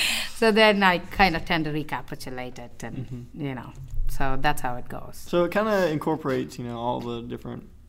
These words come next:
Speaker 2: aspects of I P. And
Speaker 1: Absolutely.
Speaker 2: so, uh, should you, if you wanna take, uh,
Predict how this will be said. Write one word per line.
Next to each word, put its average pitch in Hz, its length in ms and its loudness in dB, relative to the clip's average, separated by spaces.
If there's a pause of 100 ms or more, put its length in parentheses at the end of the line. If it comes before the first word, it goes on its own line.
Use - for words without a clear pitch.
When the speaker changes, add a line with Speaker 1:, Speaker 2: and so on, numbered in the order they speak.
Speaker 2:
aspects 123 360 -14
of 127 100 -10
I 123 140 -6
P. 131 240 -4
And 127 60 -2
Speaker 1:
Absolutely. 123 300 -8 (140)
Speaker 2:
so, 190 400 2
uh, 147 480 -2
should 165 260 0
you, 156 540 0
if 160 160 -2
you 156 100 -2
wanna 202 280 0
take, 170 600 -2 (380)
uh, 131 360 -10